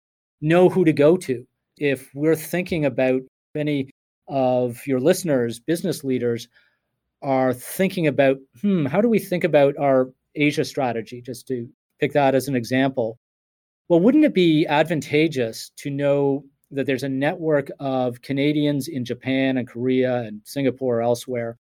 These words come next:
already established, formalized, who you could call and say,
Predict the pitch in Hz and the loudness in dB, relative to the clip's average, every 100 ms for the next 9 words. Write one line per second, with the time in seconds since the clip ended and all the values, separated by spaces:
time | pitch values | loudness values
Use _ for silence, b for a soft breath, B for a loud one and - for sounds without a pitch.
0 | _ _ _ 175 202 196 170 - 139 131 | _ _ _ 2 6 6 4 4 2 4
1 | 131 127 - _ _ - 160 151 147 139 | 2 0 -4 _ _ -4 -2 2 2 2
2 | 139 131 147 - 139 190 202 147 - 143 | 0 -2 -10 -12 -4 -4 -4 -6 -2 -2
3 | 127 110 _ _ _ _ - 139 127 147 | -2 -6 _ _ _ _ -8 -6 0 2
4 | 139 | 0